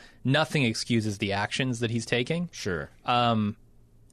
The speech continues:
Speaker 1: so I really don't know. If, if that's their goal, it failed
Speaker 2: Mm-hmm.
Speaker 1: in this scene. But I can't think of any other reason why it would be here.
Speaker 2: I guess maybe it worked on me a little bit more. Like, again,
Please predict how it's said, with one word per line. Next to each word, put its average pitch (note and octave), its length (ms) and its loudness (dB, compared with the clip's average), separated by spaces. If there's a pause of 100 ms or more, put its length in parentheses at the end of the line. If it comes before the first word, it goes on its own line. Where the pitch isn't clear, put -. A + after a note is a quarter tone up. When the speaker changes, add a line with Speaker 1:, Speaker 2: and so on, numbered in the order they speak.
Speaker 1:
so F#3 220 2
I D#3+ 120 2
really F#3 400 2
don't C#3+ 240 2
know. C#3 220 4
If, E3 180 0
if D#3+ 120 0
that's F#3+ 240 2
their F3 100 4
goal, D3 260 4
it G2 100 -2
failed F#2+ 440 -4 (180)
Speaker 2:
Mm-hmm. F2 180 -8
Speaker 1:
in A2 280 2
this G#2 160 0
scene. F#2+ 480 -6
But A#2+ 320 0 (220)
I A#2 120 2
can't C3+ 380 -2
think B2+ 180 0
of A2+ 80 0
any A2 140 2
other G#2 100 2
reason G2+ 240 -2
why F#2+ 120 -4
it - 20 -8
would F2+ 100 -10
be G2 140 -2
here. F2 220 -10 (120)
Speaker 2:
I F3 60 0
guess C4 180 0
maybe F#3 240 4
it C3 80 6
worked B2+ 240 4
on A#2 140 4
me A#2+ 100 2
a G#2 80 4
little G#2+ 200 2
bit A2+ 120 2
more. A2 380 4
Like, A2 160 2
again, C3 320 2